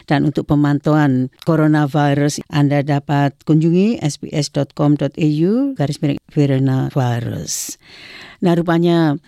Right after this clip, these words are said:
Doktor Peter McCauley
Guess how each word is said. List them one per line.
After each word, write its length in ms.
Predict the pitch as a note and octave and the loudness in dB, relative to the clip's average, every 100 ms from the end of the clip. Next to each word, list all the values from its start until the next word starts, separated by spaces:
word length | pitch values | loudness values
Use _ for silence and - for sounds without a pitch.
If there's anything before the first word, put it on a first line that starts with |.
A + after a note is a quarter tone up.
| _ _ _ _ _ | _ _ _ _ _
Doktor 720 | - E3 D#3+ - F#3 F#3 C3 C3 | 0 0 0 0 0 0 -4 -2
Peter 300 | D#3 D3 D3 | -2 0 0
McCauley 880 | D3 - C#3+ C#3+ D#3+ A#3+ - - | 0 0 0 2 2 0 -4 -12